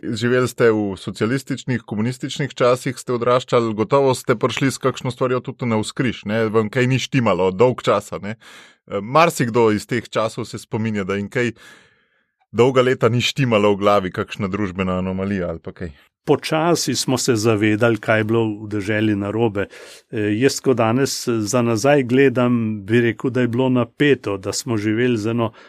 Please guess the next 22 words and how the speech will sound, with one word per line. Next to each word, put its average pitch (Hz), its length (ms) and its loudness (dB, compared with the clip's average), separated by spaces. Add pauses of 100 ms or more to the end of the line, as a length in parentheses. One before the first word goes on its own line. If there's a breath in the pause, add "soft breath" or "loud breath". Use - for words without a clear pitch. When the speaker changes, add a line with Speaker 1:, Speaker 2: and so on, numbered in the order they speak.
(120 loud breath)
Speaker 2:
napetostjo, 117 800 0
da 101 120 -4
so 117 180 -2
bile 117 200 0
ene 123 160 2
stvari, 120 400 -2
o 120 60 2
katerih 120 540 -4
se 113 320 -2 (360 loud breath)
praviloma 117 600 0
ni, 127 340 -2
ni 131 260 -2
govorilo, 110 800 2 (120)
ne. 110 260 -4 (500 loud breath)
Ampak 120 220 -4
to 165 100 -2
je 160 40 2
bila 160 120 4
ena 143 140 2
taka, 127 400 2
bi 117 140 -4
rekel, 120 280 -2